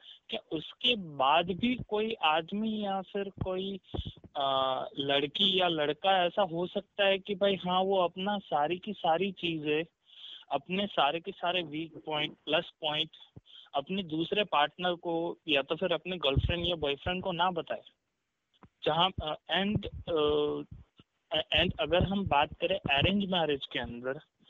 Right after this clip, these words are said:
ठीक है, तो जब तुम लड़की को या तो फिर लड़के को देखने जाते हो, तो वो दिन, वो दिन तुम उससे पहली बार मिले हो, उससे पहले तो ना तुमने बातें की है, ना कुछ भी, मतलब टोटल कम्युनिकेशन नील था तुम्हारे पास,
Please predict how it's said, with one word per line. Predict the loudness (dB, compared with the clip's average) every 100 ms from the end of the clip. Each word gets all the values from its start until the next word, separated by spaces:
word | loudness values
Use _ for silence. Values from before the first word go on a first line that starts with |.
| -20 -20 -2
ठीक | 0 0
है, |
तो | 0 -2
जब | -2 -4 0 -2 -4 -4
तुम | -2 0 -2 -6 -14 _ -8
लड़की | -2 0 -2 0 -2
को | 0 -2 0
या | 0
तो | -2
फिर | -2
लड़के | -2 0 -2 -4 -4
को | -4
देखने | -2 -4 -2 -2 0
जाते | -2 -4 -6
हो, | -6 -6 -8 -14 -18 -6 -2
तो | 0 -2 0
वो | 2 2
दिन, | 2 0 -2 _ -12
वो | -2 2 2
दिन | 2 0 0 -2 _ _ _ -6
तुम | -4 -4
उससे | -4 -2
पहली | 2 2 4
बार | 4 2
मिले | 0 -8 -10
हो, | -12 -18 -20 -10
उससे | -8 -2 0
पहले | 2 4 2 0
तो | -2
ना | -2
तुमने | -2 0 -2
बातें | -4 -6 -2 0 0
की | -2 -6
है, | -6 -6 -6 -6 -6 -8 -12 -4 -2
ना | 2 4 6 4 0 -4
कुछ | -2 0
भी, | 0
मतलब | 0 0 -2
टोटल | -4 -4 0 0
कम्युनिकेशन | 0 -2 -2 -2 -2 -2 0 0
नील | 2 0 0
था | 0 -2
तुम्हारे | -2 -4 -4
पास, | -6 -12